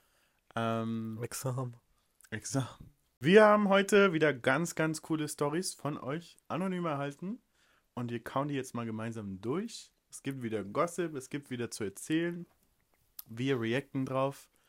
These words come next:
Speaker 1: und erzählen, was unsere Meinung ist. Für euch auch ganz wichtig, das Format bleibt, wir finden es richtig cool und wir machen das auch weiterhin. Das bedeutet, ihr könnt uns immer, immer, immer wieder einfach anonyme Storys schicken.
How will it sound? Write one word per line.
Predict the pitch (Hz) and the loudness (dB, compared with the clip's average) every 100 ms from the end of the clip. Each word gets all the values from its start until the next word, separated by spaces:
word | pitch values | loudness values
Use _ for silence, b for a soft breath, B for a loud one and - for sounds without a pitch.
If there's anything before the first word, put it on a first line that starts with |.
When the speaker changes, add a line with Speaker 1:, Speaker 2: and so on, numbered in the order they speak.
| _ _ _ | _ _ _
Speaker 1:
und | - | -10
erzählen, | 113 107 113 110 | -8 -6 -6 -6
was | 110 104 | -6 -10
unsere | - 147 160 143 | -8 -6 -4 -2
Meinung | 143 147 139 | 0 0 -4
ist. | 135 135 - - - | -8 -10 -12 -16 4
Für | 170 | 8
euch | 165 175 170 | 10 10 6
auch | 135 131 | 2 6
ganz | 143 170 160 | 6 6 2
wichtig, | 165 - 170 170 - | 0 2 0 0 -2
das | 147 143 | -2 2
Format | 143 151 151 | 6 6 6
bleibt, | 117 127 143 180 | 6 6 8 6
wir | 147 | 0
finden | - 165 170 | -2 -4 -4
es | 135 | -6
richtig | 165 160 143 - | -6 -6 -10 -8
cool | 143 165 220 | -4 -2 -4
und | - 131 127 - | -4 -8 -8 -6
wir | 117 113 | -2 0
machen | 120 123 | 0 0
das | 113 | -2
auch | 104 | -2
weiterhin. | 104 113 113 104 | 0 0 0 -6
Das | 107 | -6
bedeutet, | - 113 123 123 120 - | -6 -2 -2 -4 -10 -4
ihr | 151 160 | -2 -2
könnt | - 143 - | -4 -8 -8
uns | 123 135 - | -10 -12 -10
immer, | 175 190 190 - | -4 0 -2 -2
immer, | 165 170 | -2 -2
immer | - 160 151 127 | -2 -2 0 0
wieder | 135 139 139 b b b b b | 0 2 0 b b b b b
einfach | - 147 147 139 | -2 0 -2 -2
anonyme | - 156 147 139 | 0 2 2 0
Storys | 127 - 120 113 | -2 -2 -4 -4
schicken. | - - 127 190 | -8 -8 -8 -8